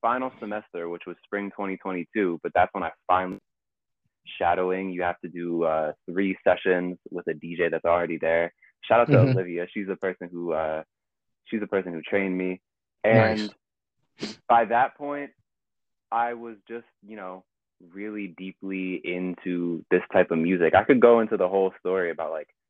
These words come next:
Speaker 1: how I got into it, 'cause I know that's, like, a question you have prepped me for, but, like,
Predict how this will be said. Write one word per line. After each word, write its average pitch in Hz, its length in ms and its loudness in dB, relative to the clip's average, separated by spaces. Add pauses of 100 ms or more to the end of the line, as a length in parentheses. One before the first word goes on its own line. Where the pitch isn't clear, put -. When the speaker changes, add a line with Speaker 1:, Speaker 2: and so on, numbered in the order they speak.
(120)
Speaker 1:
how 101 180 2
I 85 100 2
got 90 260 0
into 82 340 -10
it, 76 180 -12
'cause 98 140 -14
I 95 80 -2
know 98 160 -4
that's, 92 180 -4
like, 85 120 -8
a 78 80 -12
question - 360 -10
you 80 100 -14
have 76 200 -10
prepped 87 220 -6
me 78 180 -20
for, 73 280 -14
but, 82 100 -16
like, 78 200 -12